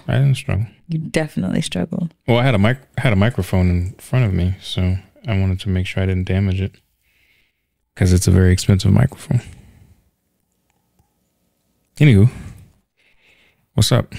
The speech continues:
Speaker 1: What's good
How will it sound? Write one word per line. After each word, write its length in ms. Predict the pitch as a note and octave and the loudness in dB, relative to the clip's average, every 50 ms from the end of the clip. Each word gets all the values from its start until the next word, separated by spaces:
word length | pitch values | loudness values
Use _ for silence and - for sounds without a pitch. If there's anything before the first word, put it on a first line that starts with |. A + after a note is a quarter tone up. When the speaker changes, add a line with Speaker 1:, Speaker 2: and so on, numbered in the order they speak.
| - - - - - _ _ _ _ _ _ _ _ _ _ _ _ _ _ _ _ _ _ _ _ _ _ _ _ _ _ _ _ _ _ _ _ _ _ _ _ _ _ _ _ _ _ _ _ _ _ _ _ _ _ _ _ _ _ _ _ - _ _ _ _ _ _ _ | -18 -18 -20 -20 -20 _ _ _ _ _ _ _ _ _ _ _ _ _ _ _ _ _ _ _ _ _ _ _ _ _ _ _ _ _ _ _ _ _ _ _ _ _ _ _ _ _ _ _ _ _ _ _ _ _ _ _ _ _ _ _ _ -20 _ _ _ _ _ _ _
Speaker 1:
What's 180 | - G2+ G2 - | -8 -8 -8 -6
good 300 | - - G#2 F#2+ F#2 | -2 0 0 0 -2